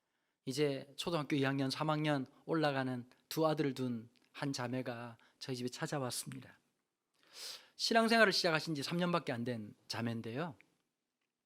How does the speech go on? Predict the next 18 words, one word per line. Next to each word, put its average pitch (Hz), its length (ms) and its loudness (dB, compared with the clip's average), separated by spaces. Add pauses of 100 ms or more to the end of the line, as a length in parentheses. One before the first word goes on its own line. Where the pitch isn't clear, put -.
(380)
참 - 200 -6
너무 156 200 0
감사하게도 135 840 -2 (340)
너무 262 380 6
어렵고 226 260 4
힘든 196 260 0
순간마다 139 680 -2
유튜브로 131 760 -6 (760)
제 143 120 -6
설교를 147 300 0
듣게 - 240 -2
됐고, 151 480 -4 (1400)
그리고 170 600 2 (160)
너무 202 260 6
많은 165 260 6
위로를 185 320 6
받았다는 135 560 -4
거예요. 113 260 -14